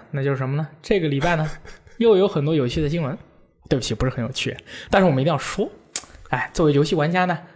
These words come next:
Speaker 1: 关注每个礼拜的游戏新闻是一件很重要的事。
Speaker 2: 很重要的，
Speaker 1: 首先，
Speaker 2: 没错。
Speaker 1: 第一条游戏新闻，游戏时光大力表达了自己以后再也不喊叫了。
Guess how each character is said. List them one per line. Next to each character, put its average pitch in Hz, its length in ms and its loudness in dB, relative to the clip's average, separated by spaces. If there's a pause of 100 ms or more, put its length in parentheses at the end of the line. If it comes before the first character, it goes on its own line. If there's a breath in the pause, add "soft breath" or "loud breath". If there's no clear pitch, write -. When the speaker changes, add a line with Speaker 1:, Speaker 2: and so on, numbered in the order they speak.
(460)
Speaker 1:
关 180 200 6
注 160 180 4
每 127 200 0
个 143 80 0
礼 131 100 2
拜 123 120 2
的 120 60 -2
游 120 60 0
戏 120 120 -4
新 120 140 -4
闻 107 140 -6
是 - 120 -4
一 127 40 -2
件 123 80 -2
很 113 160 -6
重 135 140 -2
要 113 120 -4
的 90 60 -12
事。 - 80 0
Speaker 2:
很 110 60 4
重 127 120 4
要 117 160 6
的， 101 60 6
Speaker 1:
首 117 100 4
先， 139 120 4
Speaker 2:
没 196 60 4
错。 190 40 -8
Speaker 1:
第 311 100 4
一 311 40 8
条 196 160 6
游 147 100 4
戏 139 60 0
新 127 160 -2
闻， 104 120 -4 (580 loud breath)
游 151 200 4
戏 240 140 2
时 - 140 -2
光 202 240 4
大 214 160 4
力 170 120 -2 (340)
表 127 140 2
达 127 140 0
了 147 100 2
自 143 140 -4
己 135 100 -4
以 127 60 -2
后 127 120 -2
再 151 140 2
也 135 60 2
不 123 80 -4
喊 113 180 -4
叫 123 160 -2
了。 107 80 -6